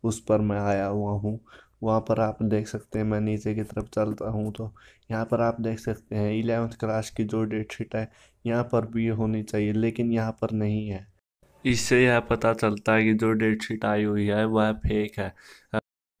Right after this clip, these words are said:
यहाँ पर भी आप देख सकते हैं, इस पर क्लिक कर कर यहाँ पर आप देख सकते हैं कि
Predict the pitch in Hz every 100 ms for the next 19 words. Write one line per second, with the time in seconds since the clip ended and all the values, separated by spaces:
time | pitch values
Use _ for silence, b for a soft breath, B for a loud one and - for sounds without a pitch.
0 | b b b b - 113 110 113 107 113
1 | 113 113 113 110 104 110 113 110 107 -
2 | 110 110 - 107 104 107 107 - 107 104
3 | - 110 107 _ _ _ b b b b
4 | b b b _ 120 110 110 117 113 113
5 | 113 110 - 110 - 113 113 113 117